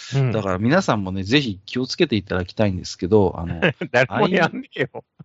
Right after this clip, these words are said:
Speaker 2: アイ、アイロンの水のところにアロマオイルを入れてはいけませんっていう。
Speaker 1: <laughs> それを書かなくていい。あのね、そこにもう書いてあるから、うん？あの、水以外入れないでくださいって書いてあるでしょ。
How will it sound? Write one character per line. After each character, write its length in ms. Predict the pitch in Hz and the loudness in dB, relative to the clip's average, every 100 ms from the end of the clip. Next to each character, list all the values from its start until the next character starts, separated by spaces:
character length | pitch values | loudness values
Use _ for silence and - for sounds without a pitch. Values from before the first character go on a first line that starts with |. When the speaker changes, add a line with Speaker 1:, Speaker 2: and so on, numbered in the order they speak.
| - - | -10 -6
Speaker 2:
ア 120 | 117 | -2
イ、 20 | 156 | -2
ア 40 | |
イ 100 | 196 | 0
ロ 160 | 202 208 | 0 0
ン 160 | 202 | -2
の 160 | 214 190 | 0 0
水 300 | 123 107 123 | 2 0 0
の 100 | 143 | 0
と 120 | 143 | 0
こ 140 | - 147 | 2 4
ろ 160 | 139 | 4
に 300 | 104 104 90 | 2 0 -2
ア 160 | - 110 | -2 2
ロ 120 | 160 | 4
マ 200 | 180 190 | 6 6
オ 100 | 196 | 4
イ 60 | 170 | 4
ル 100 | 107 | 2
を 40 | |
入 140 | 104 101 | 2 2
れ 80 | |
て 120 | 107 98 | 4 2
は 100 | - | 0
い 100 | 92 | -2
け 120 | 123 | 0
ま 140 | 131 120 | 2 2
せ 160 | 139 | 0
ん 40 | 135 | -2
っ 40 | - - | -8 -14
て 80 | |
い 80 | - | -12
う。 80 | - - 202 233 - 240 - | -12 -16 -12 -12 -10 -14 -12
Speaker 1:
<laughs> 640 | 277 185 151 - - - - | -8 -2 -2 -2 -8 -20 -6
そ 140 | - | 2
れ 60 | 196 | 2
を 20 | |
書 220 | 208 233 | 4 2
か 140 | 233 175 | 2 4
な 140 | 190 | 2
く 100 | - | 0
て 100 | - | -10
い 40 | 104 | -14
い。 100 | - | -10
あ 100 | 110 | -8
の 140 | 95 | -8
ね、 160 | 104 - | -8 -6
そ 160 | - 135 | -4 2
こ 100 | 180 | 2
に 80 | |
も 200 | 156 180 - | 4 2 2
う 60 | |
書 100 | - | 0
い 80 | 294 | 2
て 120 | - | 0
あ 80 | 98 | -4
る 100 | 92 | -4
か 120 | - | -10
ら、 80 | - | -12
う 20 | 80 | -12
ん？ 20 | |
あ 20 | 85 | -12
の、 80 | - | 2
水 340 | 131 151 247 | 4 6 8
以 120 | 277 | 10
外 180 | 339 127 | 8 6
入 140 | 95 101 | 2 2
れ 120 | 160 | 4
な 120 | 214 | 4
い 80 | 302 | 4
で 100 | 110 | 0
く 120 | - | 0
だ 100 | 107 | -2
さ 140 | - | 0
い 40 | 269 | -2
っ 40 | |
て 120 | - - | -2 -2
書 120 | 262 | 0
い 60 | 302 | 2
て 100 | 370 | 2
あ 80 | |
る 80 | 135 | 0
で 60 | 95 | -4
し 180 | - | -10
ょ。 100 | - | -12